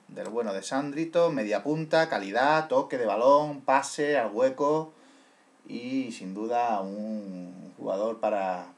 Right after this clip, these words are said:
para tenerlo siempre presente en la historia del Málaga. Sus números, pues aquí los vemos en la, en la base de datos que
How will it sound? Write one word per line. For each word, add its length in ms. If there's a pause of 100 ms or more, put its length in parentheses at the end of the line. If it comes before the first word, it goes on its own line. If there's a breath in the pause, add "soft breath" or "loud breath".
(100)
para 220
tenerlo 500
siempre 380
presente 680 (2000 soft breath)
en 160
la 60
historia 380
del 160
Málaga. 600 (100)
Sus 640
números, 840
pues 240
aquí 200
los 180
vemos 480
en 180
la, 800
en 140
la 80
base 240
de 60
datos 260
que 300